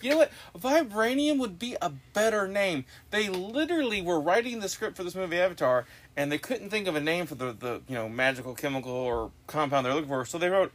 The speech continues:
unatamium, thinking like, "Yeah, we'll just plug in something else later," 'cause unatamium, could you get more uncreative than unatamium? Really?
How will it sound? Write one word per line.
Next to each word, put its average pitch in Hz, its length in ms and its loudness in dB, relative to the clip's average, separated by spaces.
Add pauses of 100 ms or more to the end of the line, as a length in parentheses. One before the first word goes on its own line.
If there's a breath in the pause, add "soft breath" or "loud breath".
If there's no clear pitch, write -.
unatamium, 190 840 0 (400 loud breath)
thinking 175 240 0
like, 156 180 2
"Yeah, 269 260 4
we'll 180 220 -2
just 202 280 -10
plug 208 340 -2
in 196 160 -4
something 185 340 -4
else 143 240 -2
later," 139 400 -2 (380 loud breath)
'cause 139 220 -4 (500)
unatamium, 170 1160 -2 (680 soft breath)
could 131 280 -2
you 147 100 2
get 127 440 0
more 135 480 0
uncreative 147 800 0
than 123 220 -4 (480)
unatamium? 165 1600 0 (560)
Really? 170 960 -2